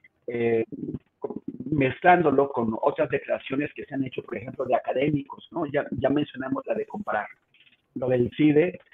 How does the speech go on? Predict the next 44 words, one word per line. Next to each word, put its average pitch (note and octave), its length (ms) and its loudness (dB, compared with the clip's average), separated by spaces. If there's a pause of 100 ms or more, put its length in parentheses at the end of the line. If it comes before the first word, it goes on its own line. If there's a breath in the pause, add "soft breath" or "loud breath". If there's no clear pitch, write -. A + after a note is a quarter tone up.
(180)
con C3 180 -4
el B2 140 2
sesenta B2 360 -2
y A#2 100 -8
ocho. B2 280 -10
Por B2 200 -4
favor, B2 360 0
¿dónde C#3+ 220 -2
están C#3+ 260 -6
los C3 220 -4
tanques - 360 -8
tomando A#2 360 -6
el A2 160 -8
cide? G#2+ 240 -10 (1080 soft breath)
¿Y C#3+ 100 -2
dónde D3+ 240 8
están C#3+ 200 0
los C3+ 160 6
soldados C3+ 400 2
dis-, C3 140 -4 (160)
dis-, B2 180 -6 (100)
disparándole C#3 560 4
a - 40 4 (180)
los - 120 -6
muchachos? - 600 -12 (680 soft breath)
Esta B2+ 380 4
es B2+ 220 6
una C3 160 2
protesta A#2+ 580 0
social B2+ 640 4
legítima, G3 760 0
pacífica, F#3+ 680 -6 (640)
y, C3+ 400 -2
y B2 80 6
así - 280 4
se C#3+ 180 2
tiene C#3+ 260 0
que - 100 -8
respetar, C#3 460 0
y B2 80 0
yo C3+ 80 2
no B2+ 140 -2
veo B2 120 -2
indicios A#2+ 460 -6